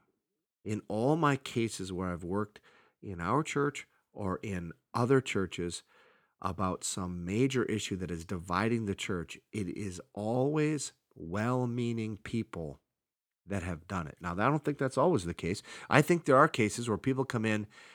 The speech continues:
and they're professional church ruiners. Uh, and I think they even kinda know it. They're just bitter people. They come in and they,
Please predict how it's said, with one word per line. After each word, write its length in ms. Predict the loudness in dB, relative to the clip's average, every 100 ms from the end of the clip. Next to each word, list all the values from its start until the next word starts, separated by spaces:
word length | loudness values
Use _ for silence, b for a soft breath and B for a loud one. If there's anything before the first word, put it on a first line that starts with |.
| B B
and 160 | -2 4
they're 160 | 6
professional 680 | 6 4 4 4 4 2 0
church 420 | 0 2 2 2
ruiners. 600 | 2 4 4 2 -4 -10 -14 _ _ _ _ _ _ -4
Uh, 280 | 0 0 0
and 140 | 0 0
I 60 |
think 220 | 0 0 2
they 100 | 2
even 200 | 2 -2
kinda 280 | -4 -4
know 220 | -4 -6 -8
it. 100 | -12 _ _ _ _ _ _ _ -6
They're 100 | -4
just 240 | -4 0
bitter 220 | 2 2
people. 560 | 2 0 2 0 0 -4 _ _ _
They 60 | -10
come 240 | -4 -2
in 280 | 0 0 -2 -8 -12
and 140 | -6
they, 180 | -4